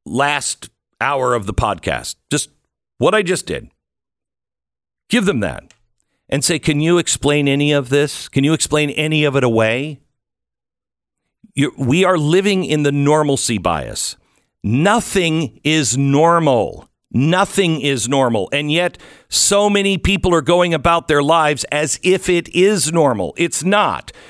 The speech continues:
No one is telling you to prepare. Our president says there's no, uh, recession coming. Bloomberg said yesterday, "One hundred percent guaranteed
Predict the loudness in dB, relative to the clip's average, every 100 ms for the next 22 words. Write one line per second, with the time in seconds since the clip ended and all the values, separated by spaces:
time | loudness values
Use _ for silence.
0 | -20 _ -2 2 2 4 2 0 -2 -2
1 | -2 0 2 2 0 -2 0 2 2 0
2 | -2 -2 0 -2 0 0 0 0 2 2
3 | 0 -2 0 0 0 -2 -2 -2 -2 0
4 | 0 -2 -8 -18 -12 0 2 2 0 2
5 | 2 4 2 2 0 0 2 4 4 2
6 | 0 0 0 -2 -2 -2 0 -2 -2 -8
7 | -12 -18 _ _ -2 2 2 2 0 0
8 | -2 -2 0 0 0 0 0 0 -2 0
9 | 2 4 4 2 2 2 2 2 2 0
10 | -2 0 0 0 0 -2 -6 -4 0 0
11 | 2 0 -2 -2 0 0 -2 -4 -4 -6